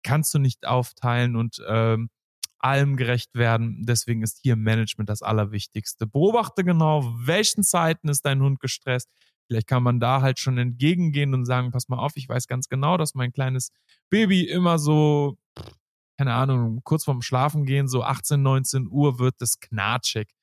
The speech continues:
Ja, und will nicht einschlafen und ich brauche da die eine Stunde, um mein Baby schlafen zu legen.“ Dass genau in der Zeit der Hund beispielsweise, ähm, müde in der Ecke liegt, weil er den ganzen Tag vorher,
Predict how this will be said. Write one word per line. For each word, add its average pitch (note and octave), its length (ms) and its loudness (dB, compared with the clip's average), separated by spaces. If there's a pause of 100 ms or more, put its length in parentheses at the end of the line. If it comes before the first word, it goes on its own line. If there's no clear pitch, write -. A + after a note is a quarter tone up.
(220)
Ja, G3 180 4
und C#3+ 180 2
will B2 100 4
nicht B2+ 220 -2
einschlafen D#3 720 2
und A#2+ 100 -6
ich A#2+ 120 -6
brauche C#3 400 0
da A#2+ 80 2
die A#2+ 140 -2
eine C#3 300 2
Stunde, C3+ 420 0
um B2 120 0
mein A#2 180 -2
Baby A#2+ 220 0
schlafen A#2 420 -2
zu - 140 -6
legen.“ G#2 280 -6 (920)
Dass A2+ 160 -4
genau G#2+ 220 0
in G#2+ 100 2
der A#2+ 180 2
Zeit C3 240 -2 (360)
der A2+ 80 4
Hund B2 180 2
beispielsweise, A2 880 -2 (420)
ähm, A2 420 2 (140)
müde G3+ 360 4
in D#3 80 0
der C#3 120 0
Ecke E3 220 0
liegt, C3+ 320 2
weil B2+ 140 2
er D3+ 140 0
den G#2+ 180 -4
ganzen G#2+ 320 0
Tag G#2+ 240 -4
vorher, G#2+ 360 2